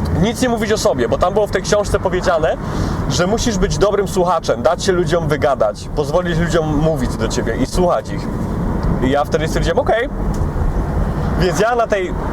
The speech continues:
pierwszej takiej trudnej randce, bo to jest taka, pierwsza randka jest taka dosyć sztywna, dwójka nieznajomych ludzi, nowe tematy, a ja zamiast prowadzić rozmowę,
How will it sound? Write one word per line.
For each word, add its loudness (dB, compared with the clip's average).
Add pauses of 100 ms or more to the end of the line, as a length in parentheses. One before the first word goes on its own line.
(120)
pierwszej 0
takiej 2
trudnej 0
randce, -2
bo 0
to 0
jest -2
taka, 0
pierwsza 0
randka 0
jest -2
taka 0
dosyć 0
sztywna, 0 (640)
dwójka 0
nieznajomych 0
ludzi, 0 (200)
nowe 2
tematy, 0 (120)
a 4
ja 2
zamiast -2
prowadzić 0
rozmowę, 2